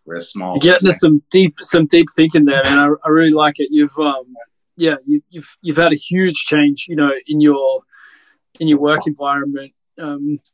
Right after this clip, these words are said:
Speaker 2: t-, from going in, you know, business partnership inside a gym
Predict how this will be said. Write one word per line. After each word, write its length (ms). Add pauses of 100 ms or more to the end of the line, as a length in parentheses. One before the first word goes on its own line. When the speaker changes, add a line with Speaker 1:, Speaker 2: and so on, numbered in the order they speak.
Speaker 2:
t-, 180
from 160
going 280
in, 180
you 100
know, 140 (260)
business 320
partnership 560
inside 340
a 40
gym 440